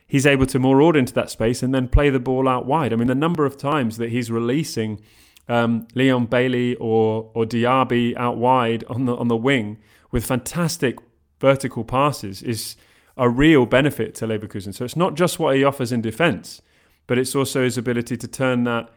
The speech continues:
into attack. And in a Bosch team, that is just, you know, a perfect match.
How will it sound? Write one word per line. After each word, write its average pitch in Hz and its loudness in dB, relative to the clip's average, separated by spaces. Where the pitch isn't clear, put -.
into 120 -2
attack. 117 -2
And 113 0
in 127 2
a 123 2
Bosch 147 2
team, 110 -2
that 127 0
is 120 -6
just, - -8
you 123 -10
know, 107 -6
a 98 -10
perfect 123 -2
match. - -6